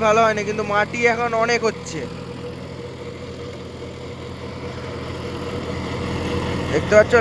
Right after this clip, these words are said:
লাড়াগোচা নেয় বললেই চলে। লাড়াগোচার সাইজ দেখো, একটু একটু বোঝা যাচ্ছে তাই।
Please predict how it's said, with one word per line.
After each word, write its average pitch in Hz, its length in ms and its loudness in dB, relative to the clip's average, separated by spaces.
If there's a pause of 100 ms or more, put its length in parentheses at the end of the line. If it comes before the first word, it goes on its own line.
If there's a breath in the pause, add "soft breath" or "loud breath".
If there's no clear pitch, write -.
লাড়াগোচা 202 560 4 (540)
নেয় 196 260 2
বললেই 214 360 2
চলে। 208 220 4 (2750)
লাড়াগোচার 202 460 4
সাইজ 196 200 4 (340)
দেখো, 208 240 6 (160)
একটু - 260 -2
একটু 196 140 -4 (100)
বোঝা 196 240 6
যাচ্ছে 190 280 2
তাই। 175 120 2